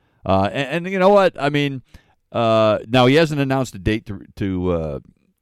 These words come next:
uh, to reschedule the concert yet. I'm sure he will, but there's a lot of people <laughs> that are really pissed off at Eric Church right now. But,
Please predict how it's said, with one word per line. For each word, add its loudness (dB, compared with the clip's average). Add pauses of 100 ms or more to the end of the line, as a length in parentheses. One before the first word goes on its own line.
(120)
uh, -18 (240)
to 0
reschedule -2
the -8
concert -6
yet. -4
I'm -4
sure 2
he -2
will, 0 (300)
but 0
there's 4
a -2
lot 0
of 2
people 4
<laughs> -
that -4
are -4
really -4
pissed -2
off -12
at -10
Eric -12
Church -8
right -10
now. -10
But, -12